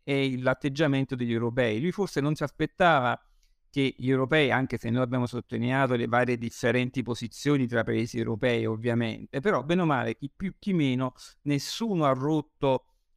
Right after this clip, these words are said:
ha avuto la forza, come dire, di rompere il diktat americano, di andare contro. Comunque gli europei sono rimasti saldamente,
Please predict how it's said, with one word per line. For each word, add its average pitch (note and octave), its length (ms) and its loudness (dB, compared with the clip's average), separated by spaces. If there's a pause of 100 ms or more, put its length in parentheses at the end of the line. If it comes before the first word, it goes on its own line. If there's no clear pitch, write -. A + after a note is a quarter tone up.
ha B2 440 0
avuto D3 260 0
la C#3+ 140 4
forza, C#3+ 760 0
come C3 200 0
dire, B2+ 300 -2
di B2 160 -4
rompere A#2+ 1500 -2
il A#2 100 -8
diktat A#2+ 540 -6
americano, A#2+ 800 0
di A#2+ 80 -2
andare A2+ 300 -2
contro. A#2 420 -4
Comunque C#3 400 0 (240)
gli B2+ 100 -4
europei C3+ 380 2
sono B2 180 -2
rimasti B2 540 -2
saldamente, B2 920 -2